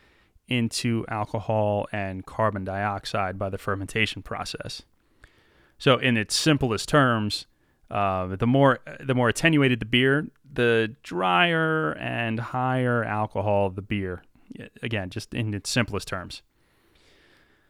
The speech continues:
So y-, it's in your mouth. What are you tasting? What's the flavor?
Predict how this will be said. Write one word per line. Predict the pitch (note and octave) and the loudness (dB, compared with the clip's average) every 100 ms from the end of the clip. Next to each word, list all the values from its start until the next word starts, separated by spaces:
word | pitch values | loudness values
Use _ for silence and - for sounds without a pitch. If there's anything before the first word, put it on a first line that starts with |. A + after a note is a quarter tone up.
| _ _ _ | _ _ _
So | - F#3 G#3+ F3 | 4 6 6 4
y-, | E3 - | -2 -2
it's | - | 0
in | F3 | 2
your | D3 | 4
mouth. | D#3+ F#3 F3+ - - - - - - | 4 4 2 0 -20 -20 -20 -20 -6
What | C3+ D#3 | 0 2
are | |
you | D3 | 2
tasting? | - B2+ A#2 G2 G2 | 2 2 2 -2 -4
What's | A#2+ | -4
the | - | -4
flavor? | - C3 A2+ G2 F2+ | -2 2 2 2 -4